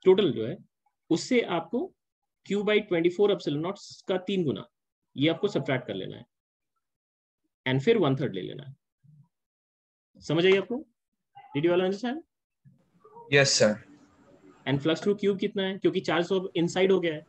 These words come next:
Speaker 1: और चार्ज अगर
Speaker 2: पूरा
Speaker 1: इनसाइड हो गया, तो
Speaker 2: Q
Speaker 1: Q
Speaker 2: by
Speaker 1: by,
Speaker 2: epsilon।
Speaker 1: Q by epsilon naught लिख सकते हैं। तो इसको हमने लिख लिया Q by epsilon naught, and इसके साथ Q by eight epsilon naught को subtract करेंगे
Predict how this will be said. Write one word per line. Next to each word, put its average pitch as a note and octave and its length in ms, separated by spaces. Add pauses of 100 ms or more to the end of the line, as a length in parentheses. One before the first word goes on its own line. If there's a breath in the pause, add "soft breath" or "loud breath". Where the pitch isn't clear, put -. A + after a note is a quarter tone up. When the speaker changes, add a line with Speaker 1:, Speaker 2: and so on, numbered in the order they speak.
Speaker 1:
और C#3+ 120
चार्ज C3+ 200
अगर - 100
Speaker 2:
पूरा B2 80
Speaker 1:
इनसाइड F3+ 280
हो F3+ 60
गया, F#3+ 100
तो F#3 60
Speaker 2:
Q C3 40
Speaker 1:
Q B2+ 80
Speaker 2:
by B2 180
Speaker 1:
by, A#2+ 120
Speaker 2:
epsilon। A2+ 500
Speaker 1:
Q E3+ 120
by D#3+ 100
epsilon E3 240
naught D#3+ 160
लिख D3 80
सकते C#3 260
हैं। C3 120 (360)
तो C3 60
इसको B2+ 160
हमने D3 140
लिख D3 160
लिया D#3 200 (220)
Q C#3+ 80
by C#3+ 220
epsilon D#3 380
naught, G3 200 (500)
and C3+ 180
इसके C#3 200
साथ D#3+ 240
Q - 380
by D3 160 (240)
eight D#3 200
epsilon D#3 400
naught D3 240
को D#3 320
subtract D3 440
करेंगे E3+ 340